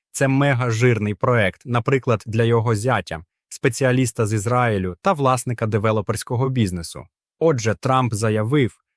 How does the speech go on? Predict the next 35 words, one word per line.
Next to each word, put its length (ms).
що 180
Сполучені 560
Штати 500
готові 440
забрати 520
сектор 420
Газа 360
під 180
свій 200
контроль 540
і 80
відповідати 680
за 120
очищення 600
території 640
від 120
снарядів, 560
що 200
не 140
розірвалися, 840
і 100
знесення 560
пошкоджених 720
будівель. 520
Таку 320
заяву 520
президент 580
Трамп 380
зробив 480
на 120
спільній 440
прес-конференції 1000
з 80
прем'єр-міністром 920
Ізраїлю 640